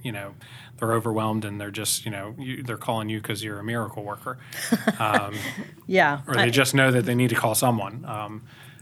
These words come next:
Speaker 1: you know, is it better to be thinking about these things constantly, even when they're not in a period of rapid growth?
Speaker 2: There have been two major motivators for people to, to call me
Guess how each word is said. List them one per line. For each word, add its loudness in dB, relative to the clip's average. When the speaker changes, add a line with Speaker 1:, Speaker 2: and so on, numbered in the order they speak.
Speaker 1:
you -4
know, 2
is -2
it -2
better 2
to -6
be -6
thinking -2
about -4
these -4
things -6
constantly, -6
even -4
when -4
they're -4
not 0
in -2
a -6
period -8
of -12
rapid -10
growth? -12
Speaker 2:
There 4
have -2
been 4
two 4
major 4
motivators 2
for -6
people -4
to, -8
to -2
call -2
me -4